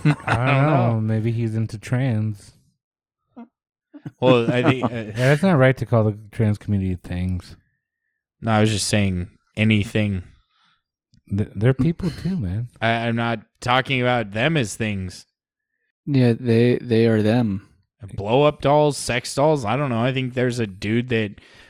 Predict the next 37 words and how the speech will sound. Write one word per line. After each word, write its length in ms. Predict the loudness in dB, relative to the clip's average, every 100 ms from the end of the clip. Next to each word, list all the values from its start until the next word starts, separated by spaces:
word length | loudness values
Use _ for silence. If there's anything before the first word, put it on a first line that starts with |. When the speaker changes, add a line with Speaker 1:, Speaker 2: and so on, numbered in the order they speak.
| _
Speaker 2:
fell 280 | 0 2 2
in 80 | 2
love 160 | 2 2
with 120 | 0
his 120 | -2
car. 260 | 2 4 4
I 80 | 0
sent 200 | -4 -4
you 100 | -2
that 180 | -2 -2
TikTok. 560 | -10 -6 -6 -6 -10 _ _ _ _ _ _ _ _ _ _
Speaker 1:
That 80 | -4
was 120 | -4 -2
kinda 200 | -2 -2
cool, 280 | -2 -4 -2
dude. 260 | -2 -2
Speaker 2:
It 40 | -2
was 140 | -4
kinda 280 | -4 -2 -2
creepy. 600 | -2 -2 -4 -12 -14 _ _ _ -12
I 40 |
say 180 | -8 -8
Devo 360 | -4 0 0 2
saw 200 | 2 2
it 100 | 2
too. 300 | 2 2 -2 -10 -12
<laughs> 240 | -12 -20 -12
Fucking 460 | -4 -2 -2 -2
creepy. 480 | 2 2 2 -4 -6 _ _ _ -8 2
Um, 480 | 4 6 4 0 -4
Speaker 1:
Love 220 | 0 2
has 180 | 2 2
no 160 | 2
boundaries, 580 | 2 0 0 0 -2 -6
dude. 280 | -6 -6 -4
Speaker 2:
You're 180 | -4 -4
correct. 600 | -2 0 0 -4 -12